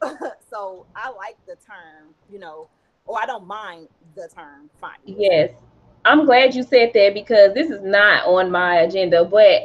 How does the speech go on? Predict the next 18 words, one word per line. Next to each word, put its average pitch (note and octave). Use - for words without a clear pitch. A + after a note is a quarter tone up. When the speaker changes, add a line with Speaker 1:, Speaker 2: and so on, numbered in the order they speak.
Speaker 2:
I'm G3+
glad B3
you C#4+
said A#3+
that, G3
because G3+
I F#3+
was G3+
dealing A3
with G#3
a, F3+
I G3+
made A3+
a G3+
post C4
the A3
other G3
day F#3+